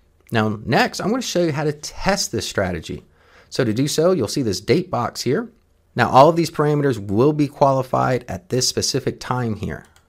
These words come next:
So I'm gonna click on this, and let's go to the beginning of the year.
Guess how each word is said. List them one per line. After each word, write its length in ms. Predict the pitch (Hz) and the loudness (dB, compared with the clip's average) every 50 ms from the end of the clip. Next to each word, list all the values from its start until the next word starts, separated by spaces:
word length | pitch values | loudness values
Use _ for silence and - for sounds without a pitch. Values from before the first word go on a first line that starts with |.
| _ - | _ -14
So 120 | - - | -10 -6
I'm 80 | 107 110 | -4 -2
gonna 140 | 107 101 98 | -2 -4 -6
click 300 | - - - 123 123 - | -6 -6 -6 -4 -2 -2
on 140 | 131 120 | -2 -2
this, 320 | 117 139 220 240 - - - _ _ _ _ - - - _ - | -2 -2 -4 -6 -8 -14 -20 _ _ _ _ -20 -20 -20 _ -4
and 80 | 170 170 | 0 2
let's 200 | 202 254 - - | 2 2 2 0
go 120 | - 320 | -2 -2
to 140 | 311 - 240 | -2 -2 -2
the 80 | 208 | -2
beginning 400 | 190 185 147 123 123 123 127 123 | 0 0 2 2 2 2 2 0
of 80 | 117 101 | 0 -2
the 80 | 98 95 | -2 -2
year. 320 | 104 127 127 - - - | 0 0 0 0 -2 -4